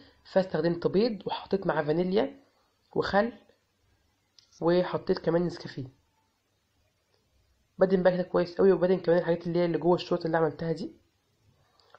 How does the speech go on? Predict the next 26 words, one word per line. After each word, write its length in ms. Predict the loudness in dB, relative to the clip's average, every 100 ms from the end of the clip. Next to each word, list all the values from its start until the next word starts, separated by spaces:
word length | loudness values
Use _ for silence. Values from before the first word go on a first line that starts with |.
| -2
وادخلها 420 | 0 0 2 0
فرن 240 | 0 -2 -2
سخن 220 | -4 -2
على 80 | -2
الحراره 300 | 0 2 2
ميتين، 500 | 2 0 0 -4 -12 _ -10
ومشغل 400 | -4 -2 0 0
فوق 220 | 0 -2
مع 160 | -2 0
تحت 420 | -2 -4 _ -20 _ _ _ -2
لمده 460 | 2 2 0 -2
عشر 260 | -2 -2 0
دقايق 260 | 2 0 2
او 80 | 2
ربع 160 | 0
ساعه 160 | -2 -2
بالكتير 380 | -2 -4 -6 -2
قوي. 180 | -4 -4 _ _ _ _ _ _ _ _ _ _ _ _ 2
كمان 200 | 4 4
ممكن 240 | 2 -2
ترشوا 300 | -2 -2 2
على 80 | 2
وشها 200 | 0 -4
سمسم 380 | -2 0 -2 -2
او 100 | -2
حبه 220 | -2